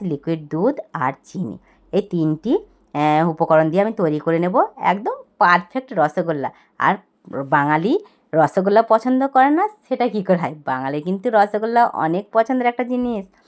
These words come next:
চলুন এটা আমি তৈরি করে নিই। এর জন্য গ্যাস ওভেনে বসিয়ে দিয়েছি একটা কড়াই, আর দিয়ে দেবো লিকুইড দুধ। আমি প্রায় দেড়, আহ, দেড় লিটার মতো লিকুইড দুধ নিয়েছি। আমি দেড় লিটার লিকুইড দুধের মধ্যে দিয়ে দিয়েছি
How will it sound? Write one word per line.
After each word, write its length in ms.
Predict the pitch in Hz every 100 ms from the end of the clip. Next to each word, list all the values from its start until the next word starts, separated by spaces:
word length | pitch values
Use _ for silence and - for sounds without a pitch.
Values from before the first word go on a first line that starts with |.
| _ _ _ -
চলুন 240 | 220 214 156
এটা 160 | 156
আমি 140 | 196 427 - -
তৈরি 200 | 170 151
করে 200 | 156 135
নিই। 160 | 131 131 _ -
এর 140 | 156
জন্য 200 | 160 170 233 415 _ _ -
গ্যাস 320 | 147 139 139 175
ওভেনে 260 | 185 240
বসিয়ে 300 | 285 160 160
দিয়েছি 180 | 156 160
একটা 160 | 202 240 233
কড়াই, 340 | 165 156 185 349
আর 220 | 311 165
দিয়ে 240 | 123 139 143
দেবো 180 | 165 202
লিকুইড 480 | 285 151 - 185 180 147
দুধ। 180 | 131 - _
আমি 200 | - 165 370 _ _ _ _ _ _ -
প্রায় 220 | 208 233
দেড়, 300 | 190 208 180 175
আহ, 140 | 180
দেড় 220 | 165 208
লিটার 280 | 220 214 214
মতো 200 | 208 202 370
লিকুইড 400 | 277 185 180 170
দুধ 180 | 151 147
নিয়েছি। 380 | 139 131 - 127 - _ _ _ _ _ _ _ _ _ _ _ _ _ _ -
আমি 200 | 180 220
দেড় 260 | 196 208 196
লিটার 400 | 190 202 202 220 240 - 185
লিকুইড 320 | 180 190 185
দুধের 280 | 180 175 175
মধ্যে 220 | 170 190
দিয়ে 180 | 170 151
দিয়েছি 240 | 165 170